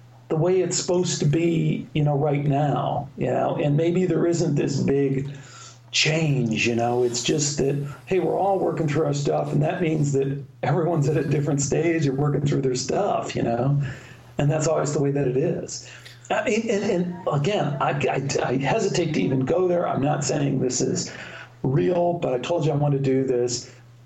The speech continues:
past life regression and between life regression thing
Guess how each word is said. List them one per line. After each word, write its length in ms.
past 340
life 320
regression 600
and 300
between 420
life 260
regression 520
thing 420